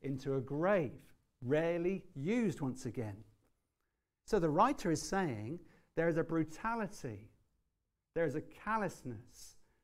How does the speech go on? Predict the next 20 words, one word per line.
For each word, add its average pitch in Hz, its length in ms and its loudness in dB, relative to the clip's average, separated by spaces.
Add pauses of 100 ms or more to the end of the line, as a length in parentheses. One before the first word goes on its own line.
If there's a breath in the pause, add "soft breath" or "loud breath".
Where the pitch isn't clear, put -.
(220)
there 170 100 0
is 151 100 0
a 156 60 2
determination 185 880 -2
about 143 300 0
the 131 80 -4
brothers 135 560 2
as 123 120 -4
they 135 120 -2
strip - 420 0
him, 208 200 4
seize 170 340 2
him, 165 220 2 (460 loud breath)
throw 220 280 8
him 170 160 6
in, 110 320 -6 (240 loud breath)
and 147 200 0
then 175 120 4
as 208 220 0
they 147 400 -2